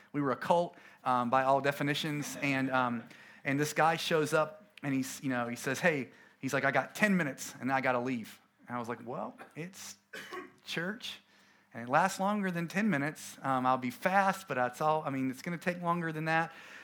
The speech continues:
So he comes in, and he's, um, very distracting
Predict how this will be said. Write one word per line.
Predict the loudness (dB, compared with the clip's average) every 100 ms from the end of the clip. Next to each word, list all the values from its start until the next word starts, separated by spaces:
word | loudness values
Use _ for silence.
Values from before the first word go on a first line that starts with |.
| -20 -20 -20 -20 -4
So | 2
he | 4
comes | 6 4 4
in, | 4 4 2
and | 0
he's, | 0 -4 -2 0
um, | 0 0 -6 -10 0
very | 2 2
distracting | -2 -4 0 0 0 -4 -4